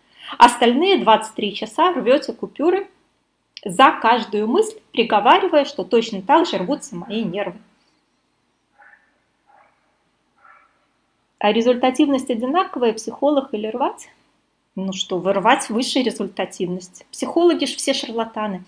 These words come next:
вы же знаете, кроме меня. Э, то есть, э, здесь, как вам сказать, э, те психологи, э, у которых с одной-двух встреч конкретная проблема решается с измеримым результатом,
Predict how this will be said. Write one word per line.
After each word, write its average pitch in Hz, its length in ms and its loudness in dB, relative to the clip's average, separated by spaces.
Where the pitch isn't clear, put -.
вы 185 100 -6
же 180 60 -10
знаете, 196 480 -10
кроме 196 240 -2
меня. 196 240 -4
Э, 214 520 4
то 269 80 0
есть, - 440 -4
э, 247 380 6
здесь, 320 760 2
как 247 260 -2
вам 202 380 -4
сказать, - 640 -10
э, 214 440 2
те 349 160 6
психологи, 196 920 0
э, - 60 -14
у 196 720 0
которых 226 720 0
с - 280 -10
одной-двух 226 720 0
встреч - 680 -4
конкретная 214 720 -2
проблема 196 680 -4
решается 202 540 -4
с - 120 -12
измеримым 196 560 -4
результатом, 240 840 -6